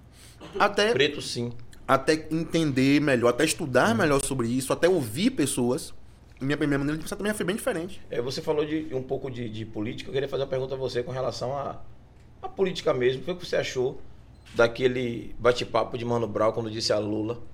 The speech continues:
Speaker 2: que enquanto ele não visse naquele... Lula tá fazendo um discurso, acho que foi em São Paulo, e convidou Mano Brown. Mano Brown levantou, olhou ao redor, fez assim. É, é massa, a gente acredita no processo, acredita no sistema, mas aqui eu tô vendo todo mundo aqui sentado sendo servido,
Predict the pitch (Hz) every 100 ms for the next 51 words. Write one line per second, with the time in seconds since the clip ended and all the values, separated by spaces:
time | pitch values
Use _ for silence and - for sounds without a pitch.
0 | - - - - 117 127 131 135 135 127
1 | 104 117 117 110 107 - 110 110 120 110
2 | 107 - - - - - - - - -
3 | - - 110 120 123 123 123 120 - 120
4 | 127 - 117 117 110 113 110 139 - -
5 | - - 113 113 120 135 117 110 117 113
6 | 110 110 120 127 110 120 135 120 113 117
7 | 131 131 117 113 120 123 127 120 - 113
8 | 110 - - - - - - - - -
9 | - 101 - - - - 170 151 143 147
10 | - 147 139 123 131 127 120 113 120 117
11 | 120 117 117 117 - 110 120 - - -
12 | - - - - 117 123 127 151 165 127
13 | 131 131 196 202 185 170 160 151 147 120
14 | 127 123 - 135 135 135 110 120 139 -